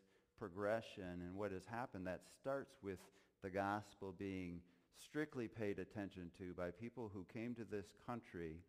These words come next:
and most of them gave their lives. I don't know if you knew that part about the Pilgrims. They came with their Geneva Bibles,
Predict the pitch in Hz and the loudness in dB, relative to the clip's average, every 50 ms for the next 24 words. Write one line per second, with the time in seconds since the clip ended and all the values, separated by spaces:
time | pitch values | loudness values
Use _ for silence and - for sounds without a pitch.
0 | - - - - - - - _ - 104 104 104 101 98 95 98 107 110 131 175 | -18 -20 -20 -20 -20 -20 -10 _ 0 2 4 4 4 2 2 2 2 2 2 2
1 | 175 - 143 110 104 110 101 95 90 110 113 113 90 101 92 90 92 107 110 101 | 0 -4 -4 -2 -2 -2 -2 0 0 0 0 0 2 2 2 4 6 6 6 6
2 | 80 73 73 - - - 92 92 95 95 95 92 95 - 101 98 101 107 113 104 | 6 4 0 -4 -6 -6 -4 -4 -2 -2 -4 -4 -4 -4 -4 -2 -2 0 0 2
3 | 101 98 78 - - 104 95 92 92 85 90 90 85 - 87 80 - - 135 117 | 2 2 2 0 0 0 0 0 0 0 0 0 0 -2 -6 -10 -6 -4 -4 -4
4 | 104 98 90 82 80 80 - - - - - - _ - 104 104 98 - 131 127 | -2 -2 -4 -4 -4 -6 -10 -16 -20 -20 -20 -16 _ -4 -2 -2 0 0 0 2
5 | 131 131 127 123 - 113 113 110 90 104 104 101 101 107 120 131 123 127 107 92 | 2 2 0 0 2 2 2 2 2 0 -2 -2 0 0 0 0 0 0 2 4
6 | 92 90 87 85 80 87 98 110 | 4 6 6 4 2 0 -2 -4